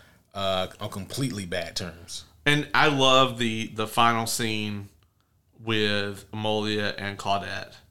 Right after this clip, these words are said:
Speaker 1: Mm.
Speaker 2: Um, and you leave it up to C C H Pounder to just have, I think, all the best scenes. Um, but,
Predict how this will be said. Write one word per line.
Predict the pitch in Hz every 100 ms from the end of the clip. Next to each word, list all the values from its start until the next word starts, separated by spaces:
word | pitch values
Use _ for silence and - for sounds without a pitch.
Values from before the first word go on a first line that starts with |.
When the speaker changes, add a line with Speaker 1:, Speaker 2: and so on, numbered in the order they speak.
| _ _ _ _
Speaker 1:
Mm. | 101 101
Speaker 2:
Um, | 98 92 92 90 -
and | 117
you | 120 131
leave | 139 139
it | 127
up | 117 110
to | -
C | 104 110
C | 98 107
H | 104 -
Pounder | 107 101 101 92
to | 98
just | 98 95 -
have, | 98 98 95 92 - - - _ -
I | 120
think, | - 123 -
all | 127 147 147
the |
best | 117 113 110 -
scenes. | 101 101 98 92 - - - - - -
Um, | 110 107 101 101
but, | 110 110 -